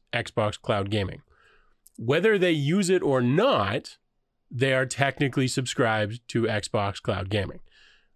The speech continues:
The panel decided, or the authority decided that, okay, well,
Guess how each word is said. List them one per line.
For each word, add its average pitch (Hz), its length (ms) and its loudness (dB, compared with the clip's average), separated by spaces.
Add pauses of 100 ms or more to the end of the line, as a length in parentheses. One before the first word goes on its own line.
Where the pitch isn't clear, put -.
(260)
The 123 180 0
panel 131 440 2
decided, 117 580 0
or 113 120 0
the 117 100 2
authority 117 400 0
decided 107 480 0
that, 107 240 0
okay, 127 240 0
well, 107 300 0